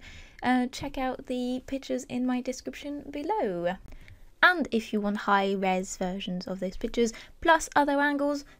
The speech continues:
plus other objects, plus m-, more stuff, um, I mean, shameless promotion in this video seems to be the theme, so check out the <laughs> Patreon link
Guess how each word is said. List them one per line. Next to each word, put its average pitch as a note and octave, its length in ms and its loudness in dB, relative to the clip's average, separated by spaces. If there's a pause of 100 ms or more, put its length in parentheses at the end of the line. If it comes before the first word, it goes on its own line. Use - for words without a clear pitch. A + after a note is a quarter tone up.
plus D#4 360 0
other A3+ 220 4
objects, A3+ 480 -2 (260)
plus A#3+ 380 0
m-, F#3+ 480 -2 (120)
more C4 220 4
stuff, - 540 -4 (100)
um, A3+ 500 0 (360)
I B3 140 -6
mean, A#3 360 0
shameless A#3 480 -2
promotion A3+ 560 0
in F3 140 -2
this F3+ 140 -6
video F#3 260 -2
seems G#3 320 -4
to - 100 -6
be A3 80 4
the A3+ 140 2
theme, C4+ 320 4 (260)
so C#4 320 2
check C#4+ 280 -8
out - 160 -4
the C#4+ 60 -10
<laughs> - 120 4
Patreon - 560 10
link C4 400 4